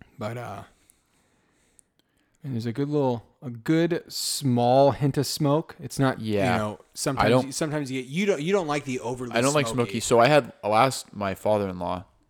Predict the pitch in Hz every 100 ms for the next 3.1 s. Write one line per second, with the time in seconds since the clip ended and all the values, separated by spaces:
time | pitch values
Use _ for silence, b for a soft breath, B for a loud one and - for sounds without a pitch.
0 | _ _ - 117 117 104 90 90 - 87
1 | 92 98 107 107 117 123 135 131 _ _
2 | - 123 120 107 117 - 127 - - 113